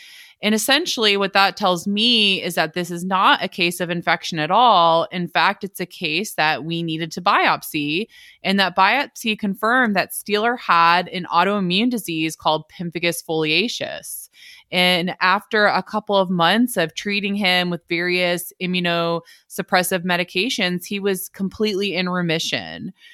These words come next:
So it was just a case that really stuck out in my head because he was given antibiotics with really no cytology done, and it absolutely could have been an infection based on the way it appeared, but it was an autoimmune disease,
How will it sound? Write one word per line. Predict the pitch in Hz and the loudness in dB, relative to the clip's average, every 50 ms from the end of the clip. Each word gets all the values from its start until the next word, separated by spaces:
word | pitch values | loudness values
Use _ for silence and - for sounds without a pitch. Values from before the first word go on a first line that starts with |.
| - - _ _ | -20 -20 _ _
So | - - 220 214 214 | -4 0 2 2 2
it | 208 196 | 2 0
was | 214 214 | -2 -6
just | 208 - 254 277 - - | -2 -2 -2 -2 -2 -4
a | 311 | -6
case | 277 - - 226 185 202 214 - - | -6 -4 -2 0 0 0 0 -2 0
that | 190 165 147 165 | -2 0 -2 -2
really | 165 170 190 214 220 233 233 233 233 226 226 | -6 -6 -2 0 2 4 4 4 4 2 2
stuck | 220 - - 208 196 196 208 | 0 -2 0 0 0 2 2
out | 190 180 196 | 2 2 2
in | 196 | 0
my | 190 185 185 | 0 -2 -2
head | 175 - 180 160 170 170 160 | -2 0 0 2 0 0 -2
because | 160 175 - - 175 170 170 170 165 165 160 - _ _ _ - _ _ _ _ _ _ _ _ | -6 -12 -6 0 2 4 4 4 4 2 -2 -4 _ _ _ -20 _ _ _ _ _ _ _ _
he | - 214 208 | -6 -4 -2
was | 202 208 180 | -2 -2 0
given | 175 226 226 247 247 | 2 2 4 4 4
antibiotics | 233 233 233 233 220 214 196 185 190 190 196 190 190 190 - - | 4 4 2 2 2 4 4 4 4 4 4 2 2 0 -4 -4
with | 185 180 175 175 _ _ 190 170 | -2 -2 -2 -2 _ _ -14 -6
really | 190 226 240 254 247 | 0 0 2 2 4
no | 220 202 196 | 2 2 2
cytology | 202 202 208 190 185 196 180 185 190 175 185 180 156 | 0 0 -2 -2 0 2 2 2 2 0 -2 -4 0
done, | 190 175 196 233 254 233 214 214 208 - - | 2 4 6 6 6 6 4 4 2 0 0
and | 202 202 | 2 2
it | 214 226 220 - - | 2 2 0 0 0
absolutely | 180 254 285 - - 262 233 226 226 180 226 202 | 2 2 0 0 -4 -2 0 0 0 0 -2 -4
could | - - - - 247 240 226 | -6 -8 -6 -2 -2 -2 0
have | 208 220 196 180 160 | 2 0 0 0 0
been | 185 190 214 226 | 0 0 2 2
an | 214 196 175 | 2 0 0
infection | 170 170 - 196 190 262 - - - 175 170 170 160 | 0 0 0 0 0 0 0 -2 0 0 0 0 0
based | 175 170 175 175 175 - | 0 2 2 2 0 0
on | - 165 165 170 | 0 0 0 0
the | 165 | -2
way | 156 160 165 170 | 0 2 2 2
it | 165 156 | 2 0
appeared, | 151 - - - 170 165 170 190 240 330 370 370 - _ _ _ _ _ _ _ _ _ _ _ _ | -2 -6 -8 -6 -4 -2 -2 0 -2 -2 -2 -4 -6 _ _ _ _ _ _ _ _ _ _ _ _
but | - 202 190 185 185 180 180 175 - - | 2 4 4 6 6 4 4 2 0 0
it | - 196 190 165 | -2 -2 0 0
was | 185 190 180 175 | 0 0 0 0
an | 180 | 2
autoimmune | 180 175 175 185 180 175 180 185 214 254 285 | 4 4 4 4 2 0 0 0 2 2 0
disease, | 294 196 - 156 143 143 143 151 147 - | 0 0 0 0 0 0 -2 -4 -4 -6